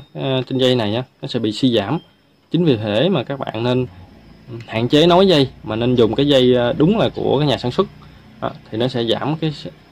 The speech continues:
giảm thiểu cái sự suy giảm tín hiệu trên đường truyền để, à, nhiệt độ chúng ta được chính xác. Rồi, bây giờ thì, à, Tâm thử nha. Đầu dò cảm biến đâu rồi? Đây. Mình cài ba mươi ba độ.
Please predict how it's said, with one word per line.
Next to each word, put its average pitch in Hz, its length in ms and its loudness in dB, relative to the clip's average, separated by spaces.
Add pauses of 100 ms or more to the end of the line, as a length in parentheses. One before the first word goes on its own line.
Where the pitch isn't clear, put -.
(260)
giảm 113 160 -2
thiểu 120 240 0
cái 160 80 0
sự 110 160 -4
suy 123 160 0
giảm 113 180 -2
tín 151 140 -2
hiệu 113 220 -2
trên 120 180 -2
đường 107 160 -4
truyền 107 180 0 (500)
để, 113 220 0
à, 135 100 2
nhiệt 113 160 -4
độ - 80 -4
chúng 113 180 -4
ta 123 100 -2
được 104 140 -4
chính 135 120 0
xác. 156 200 0 (2000)
Rồi, 120 180 0 (920)
bây 127 120 0
giờ 117 180 4
thì, 117 220 0
à, 113 140 0 (300)
Tâm 123 120 -10
thử 107 180 -6
nha. 151 180 2 (580)
Đầu 110 100 -4
dò 110 160 0
cảm 117 100 -2
biến 143 140 2
đâu 147 120 2
rồi? 110 100 0 (100)
Đây. 107 160 -4 (1120)
Mình 117 200 -6
cài 110 260 -2
ba 123 380 -2
mươi 127 600 -4 (920)
ba 131 180 0
độ. 104 240 -2